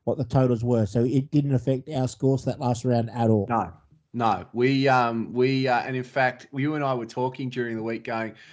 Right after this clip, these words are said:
Speaker 2: "This better be the out-, this, eh, this player better win it, or we're deleting our pod." <laughs>
Speaker 1: Yeah,
Speaker 2: And,
Speaker 1: yeah.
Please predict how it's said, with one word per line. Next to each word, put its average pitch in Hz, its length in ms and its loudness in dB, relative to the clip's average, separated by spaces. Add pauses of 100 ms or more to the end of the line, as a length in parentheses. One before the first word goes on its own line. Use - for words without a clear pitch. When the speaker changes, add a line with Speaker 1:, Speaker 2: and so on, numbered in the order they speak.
(160)
Speaker 2:
"This 127 120 -6
better 123 300 -2
be 120 160 -2
the 113 220 -4
out-, - 160 -6
this, 123 280 -6
eh, 131 160 -10
this 139 220 -4
player 127 320 -2
better 117 240 -6
win 113 240 -4
it, 131 220 -6
or 110 360 -4
we're 117 200 -4
deleting 110 500 -6
our 101 80 -8
pod." 107 440 -8
<laughs> - 60 -6 (720)
Speaker 1:
Yeah, - 180 0 (100)
Speaker 2:
And, 170 160 0
Speaker 1:
yeah. 131 240 0